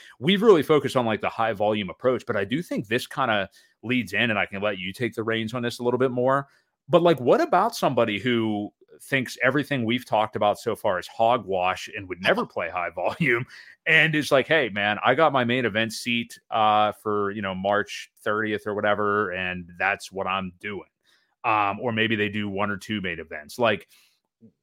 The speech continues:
what do you think the approach should be for that individual? Um, anything I would be saying would be hypothetical because I wouldn't do it. But, um, w-, what do you, how do you think that changes? Because then you are trying to win an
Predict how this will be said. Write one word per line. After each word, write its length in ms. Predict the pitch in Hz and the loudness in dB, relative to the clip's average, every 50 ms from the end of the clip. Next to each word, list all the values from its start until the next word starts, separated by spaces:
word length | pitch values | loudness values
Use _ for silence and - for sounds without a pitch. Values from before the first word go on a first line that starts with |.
| _ _ | _ _
what 260 | 120 113 147 214 220 - | -2 2 2 2 4 2
do 80 | 320 | -4
you 200 | 269 147 143 185 | -2 -2 -4 -4
think 280 | 208 - 247 220 143 107 | -4 -4 -4 -6 -4 -2
the 160 | 117 113 110 | 0 0 0
approach 440 | 98 - - - 110 104 110 113 - | 0 -2 -4 -2 0 0 0 0 -2
should 400 | - - - 120 110 95 82 80 | -4 -6 -2 -2 -2 -2 -2 -8
be 280 | 95 98 110 123 120 | -6 -4 -2 -2 -2
for 200 | 113 - - 123 | -4 -4 -4 0
that 240 | 110 120 117 113 110 | 2 4 2 2 2
individual? 880 | 117 113 113 107 98 107 110 107 113 120 123 123 127 127 123 131 127 _ - - | 0 -2 -2 -2 -2 -2 -4 -2 -2 0 2 2 2 2 0 -2 -8 _ -6 0
Um, 380 | 113 104 101 95 92 92 90 87 107 | 0 2 2 2 0 -2 -4 -2 0
anything 300 | 123 147 151 139 117 110 | 0 0 0 0 2 2
I 120 | 104 117 | 2 2
would 140 | 120 113 95 | 2 0 -2
be 100 | 95 90 | -4 -10
saying 300 | - - 98 92 92 92 | -6 -6 -6 -6 -4 -6
would 100 | 87 - | -10 -10
be 100 | 90 82 | -12 -10
hypothetical 720 | - 95 92 - - 87 - - 98 98 98 - - 92 85 | -6 -6 -6 -6 -8 -12 -6 -4 -2 -2 -4 -6 -6 -10 -10
because 260 | - 82 - 87 85 | -10 -12 -14 -10 -8
I 80 | 87 82 | -8 -6
wouldn't 300 | 82 95 90 85 78 78 | -6 -6 -8 -8 -10 -6
do 180 | 104 127 120 | -4 -2 -2
it. 120 | 95 87 _ - | -2 -4 _ -10
But, 180 | 90 87 85 - _ _ _ _ _ _ _ _ _ - | -10 -10 -10 -10 _ _ _ _ _ _ _ _ _ -2
um, 440 | 127 120 113 110 104 101 98 95 - _ _ _ _ _ _ _ _ _ _ | 0 2 2 2 2 0 -2 -4 -8 _ _ _ _ _ _ _ _ _ _
w-, 400 | - 127 127 - 139 131 139 131 | -12 -12 -12 -10 -4 -4 -4 -4
what 220 | 113 123 143 170 202 | 0 4 6 6 6
do 60 | 247 | 6
you, 100 | 233 139 - | 0 -2 -2
how 180 | 110 - 156 180 | 2 4 4 4
do 60 | 202 | 4
you 100 | 208 185 | 0 -4
think 220 | - 190 185 - | -4 -4 -4 0
that 160 | 185 170 165 | 0 -2 0
changes? 360 | - - 160 240 220 127 104 90 | 0 -2 -2 0 0 -2 -2 -2
Because 340 | 117 113 - 135 110 - - - - - - _ 110 | -2 2 2 2 2 2 -8 -18 -20 -20 -14 _ 2
then 200 | 123 170 220 254 | 2 4 4 4
you 180 | 254 185 147 | 4 4 6
are 160 | 147 160 175 180 | 6 6 4 2
trying 300 | - - 156 156 151 135 | 0 -2 -2 -2 0 0
to 80 | 123 | 0
win 180 | 110 117 123 117 | 2 2 0 0
an 120 | 104 98 | 0 -2